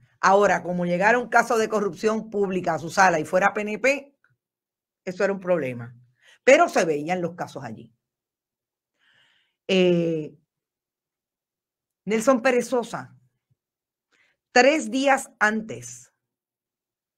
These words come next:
de que fuera a deponer a la fiscal Rosemilia Rodríguez,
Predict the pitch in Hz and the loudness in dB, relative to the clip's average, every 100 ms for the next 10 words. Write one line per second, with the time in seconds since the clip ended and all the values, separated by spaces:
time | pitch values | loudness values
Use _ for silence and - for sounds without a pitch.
0 | _ _ 170 180 180 165 190 214 254 247 | _ _ -6 -4 -2 -4 0 4 4 4
1 | 190 190 180 170 156 165 151 - - _ | 2 4 2 -2 -4 -4 -6 -8 -16 _
2 | _ _ _ 175 170 - 143 147 233 254 | _ _ _ -4 -4 -6 -8 0 2 2
3 | 233 180 170 202 214 190 156 165 143 120 | -2 -2 -4 -2 -2 -2 -4 -4 -6 -10